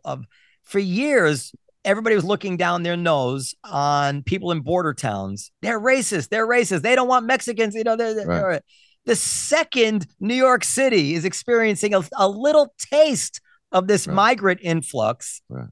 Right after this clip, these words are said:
Speaker 1: all of a sudden, New York is screaming bloody murder, but nobody's calling it racist.
Speaker 2: Right.
Speaker 1: That's <laughs> just being unreasonable. And th-, so you,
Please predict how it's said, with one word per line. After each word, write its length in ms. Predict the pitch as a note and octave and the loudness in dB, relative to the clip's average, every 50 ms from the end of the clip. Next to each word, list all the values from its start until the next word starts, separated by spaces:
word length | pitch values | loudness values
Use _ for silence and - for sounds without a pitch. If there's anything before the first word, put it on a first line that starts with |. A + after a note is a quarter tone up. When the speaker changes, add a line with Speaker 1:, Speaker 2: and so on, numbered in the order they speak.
| _ - | _ 2
Speaker 1:
all 180 | - G#3 B3 | 4 4 6
of 60 | C4 | 4
a 60 | C#4 - | 2 2
sudden, 360 | - G#3+ G3+ G#3+ A#3 A3 A3 | 2 4 2 4 2 0 -2
New 80 | A#3+ | 0
York 320 | B3 A#3 A3+ A3 A3+ - A#3+ | 0 2 2 2 2 2 0
is 140 | A#3 - - | -2 -2 -2
screaming 420 | - - - G3+ G3 G3+ G#3+ G#3 | -4 -2 -2 -2 0 0 -2 0
bloody 220 | F#3 G#3 G3+ G#3 A3 | 2 2 2 2 2
murder, 420 | G#3+ A3+ C4 C#4 C4 G#3+ C#3+ - - _ - | 0 2 4 4 4 4 0 -2 -2 _ 0
but 100 | A#3 A#3+ | 2 2
nobody's 240 | D4 D4 D#4+ D4 G3+ | 2 2 2 0 2
calling 280 | - C4 C#4+ C#4 C#4 | 4 4 4 4 4
it 60 | C4 B3 | 2 4
racist. 560 | C4 C#4 C#4 A3 - F3 A2 - - - - _ _ _ | 4 2 2 2 0 -6 -6 -8 -12 -18 -20 _ _ _
Speaker 2:
Right. 180 | - - - B1 - _ _ _ _ _ _ - | -16 -14 -14 -14 -16 _ _ _ _ _ _ -2
Speaker 1:
That's 320 | - A3 C4+ C#4 - - | 0 0 2 0 -2 -2
<laughs> 140 | - - - | -2 0 4
just 280 | - C#4+ B3+ - - G#3 | 4 4 4 4 2 2
being 320 | F#3+ A3 C4 A#3+ A3 A#3+ A3+ | 2 4 4 4 0 -2 -2
unreasonable. 880 | - G#3+ A3+ A3 A3+ A3+ A#3+ B3 C4+ C4+ A#3 G#3+ G3+ D#3 A2+ F#2 G2 - _ _ - - _ | 0 0 0 2 0 -2 0 2 2 2 0 0 -2 -4 -4 -6 -6 -10 _ _ -20 -10 _
And 140 | - F3 F3+ | -2 -2 -2
th-, 140 | F#3+ A3 F#3+ | -2 -4 -4
so 160 | - - G#3+ | -2 -2 0
you, 500 | G3+ F#3+ F#3 F#3 D#3+ A3 - - F#3 | 0 0 0 0 -2 -2 -6 -10 -12